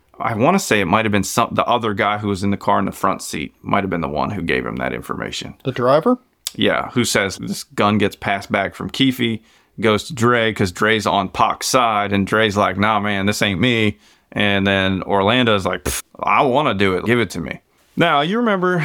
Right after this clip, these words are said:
Speaker 1: the Atlanta club shooting where Big Jake died?
Speaker 2: Yes.
Speaker 1: Okay, so that's the one where a lot of sources claim Puffy's bodyguard did it, that guy named Wolf.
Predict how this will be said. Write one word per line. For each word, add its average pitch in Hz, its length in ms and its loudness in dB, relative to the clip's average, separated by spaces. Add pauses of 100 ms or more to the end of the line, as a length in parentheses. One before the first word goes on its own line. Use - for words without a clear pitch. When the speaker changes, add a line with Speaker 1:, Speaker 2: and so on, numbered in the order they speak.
Speaker 1:
the 135 140 4
Atlanta 131 340 0
club 123 240 2
shooting 131 380 -2
where 110 220 2
Big 110 200 0
Jake 107 200 2
died? 110 300 0 (320)
Speaker 2:
Yes. - 320 0 (280)
Speaker 1:
Okay, 107 180 0
so 107 120 -2
that's 120 220 2
the 131 80 2
one 113 320 4
where 101 140 4
a 95 40 0
lot 107 200 2
of 110 40 -4
sources 104 340 -2
claim 101 340 0
Puffy's 101 300 -2
bodyguard 110 500 2
did 104 160 2
it, 101 240 0
that 98 160 -4
guy 101 160 2
named 101 160 0
Wolf. 113 400 2